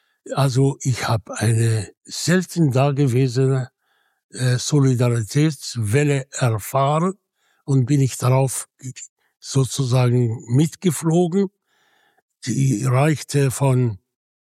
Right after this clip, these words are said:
äh, Weltkirchenrat bis Unterausschuss der Vereinten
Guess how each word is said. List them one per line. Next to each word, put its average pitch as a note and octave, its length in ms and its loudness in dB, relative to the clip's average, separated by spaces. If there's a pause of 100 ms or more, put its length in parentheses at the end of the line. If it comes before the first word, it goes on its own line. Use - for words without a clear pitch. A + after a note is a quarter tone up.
(120)
äh, B2 540 -2
Weltkirchenrat B2 1900 0
bis - 460 -4 (260)
Unterausschuss C#3+ 1000 0
der D3 140 0
Vereinten C#3 580 2